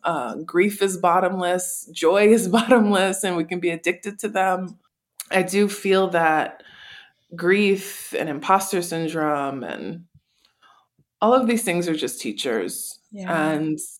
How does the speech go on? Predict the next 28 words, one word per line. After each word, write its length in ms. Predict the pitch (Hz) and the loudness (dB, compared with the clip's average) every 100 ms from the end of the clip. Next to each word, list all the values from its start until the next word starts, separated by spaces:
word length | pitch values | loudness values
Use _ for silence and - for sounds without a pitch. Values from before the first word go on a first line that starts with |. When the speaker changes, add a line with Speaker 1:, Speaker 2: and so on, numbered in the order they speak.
| _ - | _ -8
Speaker 1:
and 120 | 202 | -2
I'm 100 | 226 | 0
not 160 | 302 320 | 2 2
afraid 300 | 330 339 349 | 2 4 4
of 100 | 320 | 4
any 200 | 233 190 | 4 2
teacher, 580 | 190 151 - 76 - - _ 226 | 0 -2 -2 -4 -6 -10 _ -6
and 120 | 196 | -2
I'm 100 | 190 | 0
not 140 | 208 | 0
afraid 260 | 214 240 233 | 4 4 6
of 100 | 226 | 6
any 160 | 220 | 4
lesson. 680 | 208 160 - 170 156 156 151 - - - - - | 4 2 0 0 0 -2 -4 -10 -18 -16 -10 -2
Um, 440 | 165 160 156 147 - | 0 0 -2 -4 -2
and 120 | 170 | 0
I've 380 | 170 165 156 175 | 2 0 0 2
really 300 | 180 202 196 | 4 2 2
digested 1000 | 175 165 - 147 - - 165 156 156 - _ 160 160 | 0 0 0 -2 -2 0 4 4 2 -4 _ -10 0
bitter 260 | 175 185 | 2 2
medicine 760 | 185 175 185 - 214 220 233 254 | 2 2 0 0 0 0 -2 -4
from 260 | - 220 214 | -2 0 2
life 420 | 214 233 262 - | 2 0 -2 -6
and 140 | 160 | -8
sweet 320 | - 165 196 | -4 -2 0
medicine 600 | 214 202 208 - 226 220 | 0 0 0 -2 0 0
from 220 | 220 208 202 | -2 -4 -2
life. 500 | 202 202 220 226 | -2 -2 -4 -6